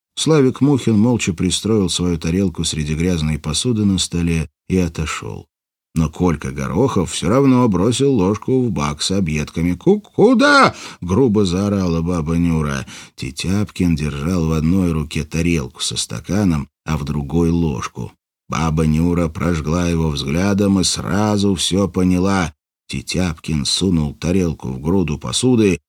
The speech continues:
а баба Нюра, не дожидаясь преступления, неведомо откуда вдруг выхватила мокрое, грязное, тяжелое полотенце. «Беги, тетяра!» издалека отчаянно завопил Гурько.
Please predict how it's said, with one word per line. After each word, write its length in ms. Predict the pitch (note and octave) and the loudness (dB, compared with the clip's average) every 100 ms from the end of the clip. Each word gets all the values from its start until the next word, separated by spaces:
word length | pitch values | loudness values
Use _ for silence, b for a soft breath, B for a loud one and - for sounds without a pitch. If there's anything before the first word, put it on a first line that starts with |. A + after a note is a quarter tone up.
| _ - | _ -4
а 100 | D#2+ | 0
баба 360 | F#2 A2 F#2+ | 2 2 4
Нюра, 420 | F#2 A#2+ C3+ C3 A2+ | 4 4 4 4 4
не 140 | G#2+ | 4
дожидаясь 640 | A2 G#2+ G#2+ A#2+ A#2 A2 | 2 2 2 2 4 2
преступления, 880 | - A2+ G2+ A#2 G2 A#2 D3 C3+ B2 | 0 0 0 0 2 4 4 4 4
неведомо 600 | A2+ A2 C3 C3+ A#2+ A2+ | 4 4 4 2 2 0
откуда 420 | A2 - C#3+ C3+ C3 | 0 -4 -2 2 2
вдруг 380 | A#2 C3 - | 4 2 2
выхватила 720 | F#2 B2 D3+ G2 C3 A#2+ B2+ B2 | 0 2 2 2 0 2 4 4
мокрое, 560 | C3 D3 - A2 C3 | 4 2 0 2 2
грязное, 640 | A#2 G#2 C3+ B2 A2+ B2+ A#2 | 2 2 2 2 2 4 2
тяжелое 640 | A#2 B2+ B2 C3+ C3 B2+ | 4 4 4 4 4 4
полотенце. 760 | A2 C3+ C#3 D3 D3 C3+ C#3 B2+ | 4 2 4 4 4 4 4 2
«Беги, 580 | G#2+ B3 B3 D4 D#4+ A3 | 4 2 4 4 4 4
тетяра!» 840 | C#4+ B3 - D4+ D4+ C#4+ B3+ F3 B B | 2 0 0 2 4 4 4 2 B B
издалека 720 | C3 C3 A2+ A#2+ A#2+ A2+ B2+ | 2 4 4 4 2 0 0
отчаянно 680 | A2 G2 - B2+ A#2+ G#2+ G#2+ | 0 -2 0 2 4 4 4
завопил 480 | G#2+ A#2 A2+ C3 A2+ | 4 4 4 4 4
Гурько. 600 | B2+ C#3+ A2+ C3 A#2+ G#2 | 4 4 4 2 2 0